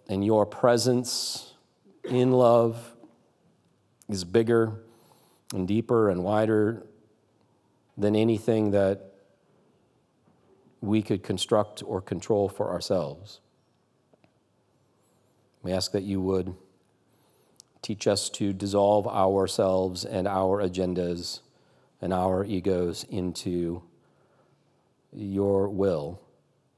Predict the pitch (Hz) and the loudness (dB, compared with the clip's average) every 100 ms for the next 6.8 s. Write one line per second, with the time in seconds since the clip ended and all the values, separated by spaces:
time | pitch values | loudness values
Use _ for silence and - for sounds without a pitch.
0 | _ _ _ _ _ _ _ _ _ _ | _ _ _ _ _ _ _ _ _ _
1 | _ _ 117 90 90 85 90 98 85 104 | _ _ -10 -6 -4 -4 -2 -2 -2 -4
2 | - - - _ _ _ _ _ _ _ | -6 -12 -18 _ _ _ _ _ _ _
3 | _ _ _ _ _ _ _ _ _ _ | _ _ _ _ _ _ _ _ _ _
4 | _ _ - _ _ - - 92 85 85 | _ _ -20 _ _ -18 -16 -14 -12 -12
5 | - 92 90 87 98 76 76 - 85 92 | -10 -6 -4 -2 0 -2 -6 -10 -6 -4
6 | 90 85 - 85 82 - 82 80 | -6 -10 -10 -10 -8 -8 -10 -10